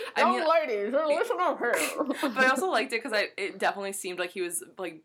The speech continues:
Speaker 1: trying to be respectful. Like, it wasn't just,
Speaker 2: Uh-huh.
Speaker 1: like, girls who, like, you know, like, I just feel like young
Speaker 2: Yeah.
Speaker 1: ladies is such, like, a
Speaker 2: Yeah.
Speaker 1: respectful term, um, when
Speaker 2: Mm-hmm.
Speaker 1: used in, like, the right context.
Speaker 2: Yeah.
Speaker 1: Um, so, good on Niall for being both of our tweet of the weeks. He's just killing it these days, I guess.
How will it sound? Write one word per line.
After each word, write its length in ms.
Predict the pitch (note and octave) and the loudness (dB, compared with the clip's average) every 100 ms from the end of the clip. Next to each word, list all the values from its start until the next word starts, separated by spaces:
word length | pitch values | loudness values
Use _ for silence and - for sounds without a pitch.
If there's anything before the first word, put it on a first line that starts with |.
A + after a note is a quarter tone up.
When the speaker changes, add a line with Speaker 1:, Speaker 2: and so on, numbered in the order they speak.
| - | -8
Speaker 1:
trying 220 | F3 D#3 | -6 -6
to 60 | |
be 80 | D#3+ | -8
respectful. 600 | - - - - - G2+ G#3+ | -12 -10 -12 -12 -14 -14 -6
Like, 220 | F3+ F3+ | -6 -4
it 80 | F3+ | -4
wasn't 220 | F#3+ G3+ | -4 -4
just, 120 | G3+ | -2
Speaker 2:
Uh-huh. 220 | F#3 D#3 - | -2 -2 -6
Speaker 1:
like, 80 | G#3+ | -2
girls 420 | B3 A#3+ A#3 A3+ | 2 4 4 2
who, 140 | F#3+ | -4
like, 200 | E3+ E3+ G3 | -6 -6 -6
you 80 | |
know, 220 | B3 B3+ - | -4 -4 -4
like, 180 | B3 B3+ | -6 -6
I 40 | A#3 | -8
just 160 | - | -10
feel 120 | C4 | -10
like 80 | A#3+ | -8
young 140 | G#3 D3 | -6 -4
Speaker 2:
Yeah. 80 | - | -2
Speaker 1:
ladies 320 | F#3 - - | -4 -4 -8
is 100 | E3+ | -8
such, 180 | F#3+ - | -8 -8
like, 120 | - | -8
a 40 | |
Speaker 2:
Yeah. 40 | - | -8
Speaker 1:
respectful 540 | - - E3 - F3 | -8 -6 -8 -10 -16
term, 400 | D#3+ E3+ D#3 F3 - - - - | -14 -14 -14 -16 -20 -20 -20 -10
um, 220 | F3+ F#3 | -4 -4
when 100 | F3 | -6
Speaker 2:
Mm-hmm. 60 | F3+ | -8
Speaker 1:
used 280 | F3+ F3+ - | -4 -6 -6
in, 100 | F3 | -8
like, 220 | E3+ D#3+ | -8 -6
the 100 | E3+ | -8
right 280 | E3 - - | -6 -8 -10
context. 680 | - - - - - - - _ _ _ - | -12 -10 -10 -12 -12 -14 -16 _ _ _ -10
Speaker 2:
Yeah. 120 | F3+ | -6
Speaker 1:
Um, 360 | E3+ - G#3 G#3+ _ | -4 -6 -10 -16 _
so, 420 | - F3+ F#3 F#3 - _ _ | -12 -8 -8 -8 -14 _ _
good 140 | G#3+ | 0
on 200 | G#3+ G3+ | 2 2
Niall 380 | F3 E3+ E3+ F3 | 2 2 2 -2
for 180 | - F3 | -6 -12
being 260 | F3 F3 F3+ | -10 -10 -8
both 220 | F3+ F3 | -10 -8
of 40 | |
our 80 | F3 | -10
tweet 220 | E3 F#3 | -10 -12
of 100 | E3+ | -12
the 60 | D#3+ | -10
weeks. 260 | E3 D#3+ - | -10 -10 -12
He's 140 | F3 | -12
just 180 | F3+ - | -12 -12
killing 260 | F3+ E3 | -12 -12
it 100 | E3 | -12
these 180 | E3 E3 | -14 -14
days, 260 | F3 F3 E3+ | -12 -12 -10
I 60 | |
guess. 400 | E3 F3 G3 - | -8 -6 -6 -8